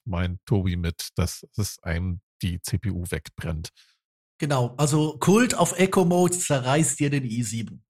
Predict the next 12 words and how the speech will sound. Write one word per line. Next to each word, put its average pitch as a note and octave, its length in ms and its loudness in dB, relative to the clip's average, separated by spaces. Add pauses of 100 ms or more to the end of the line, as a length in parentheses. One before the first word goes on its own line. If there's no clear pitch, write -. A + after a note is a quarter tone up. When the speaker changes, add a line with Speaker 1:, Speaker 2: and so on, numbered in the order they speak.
(640)
Speaker 2:
Nochmal, A#2+ 420 2 (200)
Kult C4+ 480 2
auf D3+ 300 0
Echo F#3+ 300 4
Mode E3 340 4
zerreißt C#3+ 720 0
dir D3 260 0 (320)
den B2+ 240 0
i C3+ 160 -4
sieben D3 600 0 (180)
von C3+ 200 -4
zweitausendachtzehn. C3 1160 -4